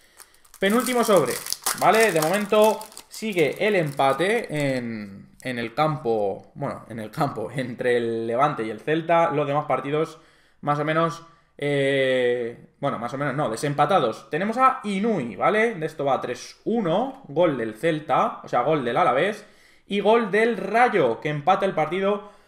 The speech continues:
frente al Fútbol Club Barcelona. Ahí está, uno uno. Luego por aquí tenemos a Pedro Porro, nuevo diamante, que no cuenta, ¿vale? Por aquí está Diego Llorente, nuevo ídolo de la Real, que tampoco cuenta. Serantes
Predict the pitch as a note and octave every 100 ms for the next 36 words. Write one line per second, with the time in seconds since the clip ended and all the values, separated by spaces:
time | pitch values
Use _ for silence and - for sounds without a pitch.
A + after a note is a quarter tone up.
0 | _ _ - G3 G3 F#3+ G3+ G3 F#3+ F#3+
1 | G#3 G#3+ D#3 F3+ E3+ - E3+ E3+ A#2+ A2+
2 | E3+ F3 B2+ G#2+ F#3 G#3 D3 A2+ F#2 -
3 | - F3+ A3 A3 G#3 G#3 G3 F3+ D#3+ F#3
4 | D#3+ C#3 D#3+ B2 C3+ G3 D3+ D#3+ D#3 B2
5 | A2 G2+ B2 A#2 A2+ C#3 A#3 - _ A#2
6 | B2+ C#3 A#2 G2+ G2+ C#3 A3+ B3 - -
7 | _ - - C#3+ A#3 - - - - _
8 | _ _ _ _ _ _ _ _ - E3
9 | D#3 F3 F3 - F#3+ F#3 E3+ C#3+ B2 C#3+
10 | F3+ G#3 F#3+ D#3 C3+ C3 C3+ F3 G#3 B3+
11 | - - - - - D#3 G3 G#3 D#3 D#3+
12 | C#3+ C3 G3 A3 D3 B2 D3+ C3 C3 G3+
13 | G#3+ G3 - F3 F3 D3+ F3 D3 D#3+ D#3+
14 | E3 E3 D#3+ - E3+ F#3+ F#3 F#3 F#3 F#3
15 | -